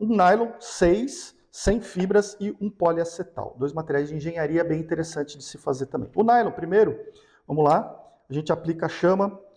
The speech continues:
ele tem uma característica de, eh, ser difícil de pegar, eh, eh, de iniciar a ignição, ele não é auto-extinguível nesse, nesse material que a gente, nessa versão que a gente tem aqui,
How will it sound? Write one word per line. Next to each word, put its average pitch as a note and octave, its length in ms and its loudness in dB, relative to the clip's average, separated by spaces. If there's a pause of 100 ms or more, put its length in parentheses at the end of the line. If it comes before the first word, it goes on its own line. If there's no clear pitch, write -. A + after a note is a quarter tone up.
(160)
ele D3 120 -4
tem E3 140 2
uma E3 100 0
característica D#3 800 -2
de, C#3 260 -2 (200)
eh, D3 100 -4
ser - 200 -2
difícil B3 560 2
de G3 100 -2
pegar, D#3 480 0 (160)
eh, C#3 60 -2 (760)
eh, A#2 640 -10 (320)
de C#3 480 0
iniciar D3 440 4
a F3 40 4
ignição, D#3 680 0 (260)
ele D#3 160 2
não G3+ 260 4
é F#3 120 4
auto-extinguível D#3+ 960 0
nesse, C#3 600 -2 (500)
nesse C3+ 520 2
material B2 520 2
que - 80 -8
a - 20 -4
gente, B2 500 -8
nessa A2 200 -6
versão C3 440 0
que - 100 -8
a C3 40 -4
gente A#2+ 240 -6
tem B2 180 -6
aqui, D#3+ 420 -4